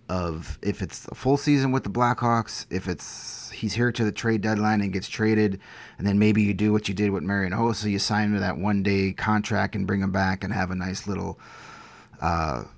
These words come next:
press conference and let him go on the ice and wave to the fans, you know, whatever. Um, I, I, I have a hard time seeing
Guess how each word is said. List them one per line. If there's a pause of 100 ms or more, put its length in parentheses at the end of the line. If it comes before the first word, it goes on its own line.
press
conference
and
let
him
go
on
the
ice
and
wave
to
the
fans,
you
know,
whatever. (200)
Um, (160)
I,
I, (200)
I
have
a
hard
time
seeing